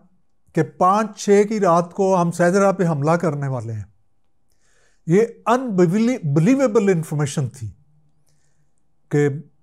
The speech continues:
इंडिया के दो सिपाही लेवल को ये पता हो कि छः, पाँच, छः की रात को हमने सैदरा पे हमला करना है। इसीलिए मैं कहता हूँ कि उस तरफ भी ऐसे ही लोग थे जैसे हम थे, क्योंकि दोनों गोरे के ट्रेन किए हुए थे।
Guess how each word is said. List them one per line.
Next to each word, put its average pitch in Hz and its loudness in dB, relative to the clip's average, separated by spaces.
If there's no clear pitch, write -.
इंडिया 208 0
के 208 0
दो 160 2
सिपाही 214 -2
लेवल 175 0
को 151 -4
ये 165 2
पता 170 -2
हो 170 2
कि 180 -4
छः, 170 -2
पाँच, 180 -4
छः 170 -2
की 175 -6
रात 156 -2
को 180 -4
हमने 156 -4
सैदरा 165 0
पे 165 -6
हमला 131 -6
करना 117 -10
है। 101 -14
इसीलिए 240 0
मैं 226 -4
कहता 214 -2
हूँ 240 -2
कि 240 -6
उस 208 -4
तरफ 247 0
भी 233 0
ऐसे 185 0
ही 196 -2
लोग 160 -2
थे 190 0
जैसे 170 0
हम 139 -4
थे, 120 -14
क्योंकि 175 0
दोनों 190 2
गोरे 196 2
के 220 2
ट्रेन 180 0
किए 175 0
हुए 165 0
थे। 156 -4